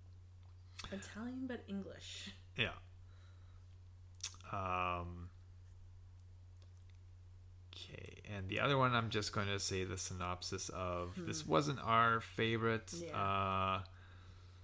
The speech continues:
Speaker 1: Again, not to say that it wasn't good.
Speaker 2: Yeah.
Speaker 1: It had its own merit.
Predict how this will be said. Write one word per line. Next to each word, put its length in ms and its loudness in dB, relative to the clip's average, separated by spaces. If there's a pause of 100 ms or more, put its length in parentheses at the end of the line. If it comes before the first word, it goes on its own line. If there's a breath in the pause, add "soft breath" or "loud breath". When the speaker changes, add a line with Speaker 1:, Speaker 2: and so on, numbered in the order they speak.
(600 loud breath)
Speaker 1:
Again, 280 0
not 200 -2
to 80 -8
say 180 -4
that 160 -2
it 80 -4
wasn't 420 -4 (200)
good. 400 2
Speaker 2:
Yeah. 260 2
Speaker 1:
It 60 -4
had 180 -4
its 180 -4 (120)
own 180 -6
merit. 380 -6